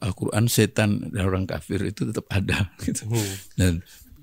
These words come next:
Speaker 1: gerakan-gerakan itu walaupun sekarang namanya komunis atau apa itu, kalau Al-Quran tidak menggunakan kata istilah itu satu, karena akan digunakan untuk seluruh sa-, zaman sampai ke akhir zaman.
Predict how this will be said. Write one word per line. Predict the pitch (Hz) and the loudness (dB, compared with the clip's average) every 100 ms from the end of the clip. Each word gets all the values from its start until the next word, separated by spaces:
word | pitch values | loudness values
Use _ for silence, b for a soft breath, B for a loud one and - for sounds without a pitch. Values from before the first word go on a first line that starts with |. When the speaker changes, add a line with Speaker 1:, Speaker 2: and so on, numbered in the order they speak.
| - | 2
Speaker 1:
gerakan-gerakan | 107 104 113 110 107 107 110 101 | 4 6 6 6 6 6 4 4
itu | 101 139 | 2 2
walaupun | 123 104 104 - | 4 4 2 -4
sekarang | 120 101 104 98 | -2 2 4 4
namanya | 87 90 87 90 | 4 4 2 0
komunis | - 90 92 92 87 85 - - | -2 0 4 4 4 2 0 -2
atau | 92 90 | -2 -2
apa | 87 95 | -2 -2
itu, | 95 113 | -2 0
kalau | 110 - | 0 -2
Al-Quran | - 107 110 - 139 131 - B B B | -2 0 0 4 6 4 0 B B B
tidak | 131 110 | 6 8
menggunakan | 95 101 107 98 - 98 | 8 6 6 4 2 0
kata | 95 90 90 | 0 0 -2
istilah | - - 107 95 87 | 2 2 4 2 2
itu | 107 110 | 0 0
satu, | - 127 135 - 87 B B B B | 2 2 2 -2 -6 B B B B
karena | 98 107 120 | 2 4 4
akan | 107 107 | 4 0
digunakan | 101 - 92 98 104 | 0 2 0 2 2
untuk | 101 95 | 2 2
seluruh | - - 107 123 113 - _ _ _ _ | 0 2 6 6 6 2 _ _ _ _
sa-, | - - - - 117 | -8 -8 -8 -4 4
zaman | 104 87 95 127 | 6 6 6 6
sampai | 120 92 87 98 | 4 0 2 0
ke | - 92 | 2 -2
akhir | - 92 85 | 0 0 2
zaman. | 92 117 104 85 87 | 6 8 6 4 -2